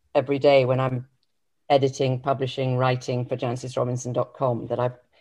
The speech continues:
you know, I've got to remember all these links to past articles and how best to,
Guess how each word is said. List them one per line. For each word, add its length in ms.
you 80
know, 80
I've 100
got 200
to 100
remember 580
all 180
these 300
links 540
to 100
past 420
articles 800
and 180
how 240
best 480
to, 340